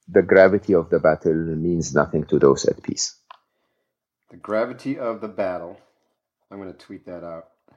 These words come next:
Speaker 2: I just started tweeting myself. Isn't that crazy? I was really
Speaker 1: <laughs>
Speaker 2: jealous of, of Mister Trump that he got to tweet all the time.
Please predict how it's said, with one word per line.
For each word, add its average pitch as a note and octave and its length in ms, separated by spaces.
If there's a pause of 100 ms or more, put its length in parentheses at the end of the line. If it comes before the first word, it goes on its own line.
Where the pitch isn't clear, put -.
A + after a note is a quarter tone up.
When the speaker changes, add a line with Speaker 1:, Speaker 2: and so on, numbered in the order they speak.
(120)
Speaker 2:
I G2+ 100
just A2 180
started F#2+ 320
tweeting F2 360
myself. E2 480
Isn't G2 120
that F#2 100
crazy? G2 260
I G#2 120
was G2+ 180
really D3 240
Speaker 1:
<laughs> - 40
Speaker 2:
jealous A2+ 400
of, - 140 (120)
of F2+ 120
Mister - 260
Trump A#2 340
that F#2 80
he G2+ 80
got G2+ 160
to F2 60
tweet A2+ 280
all F#2+ 100
the F2+ 60
time. F2 340